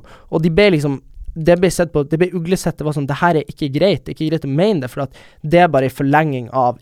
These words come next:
ikke få utlendingene inn i landet vårt.» Ikke sant? Mens nå, Arbeiderpartiet, Norges største parti gjennom tidene, de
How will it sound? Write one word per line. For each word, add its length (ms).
ikke 240
få 300
utlendingene 560
inn 80
i 80
landet 240
vårt.» 380
Ikke 160
sant? 300
Mens 160
nå, 140
Arbeiderpartiet, 680
Norges 720
største 400
parti 480
gjennom 400
tidene, 720
de 220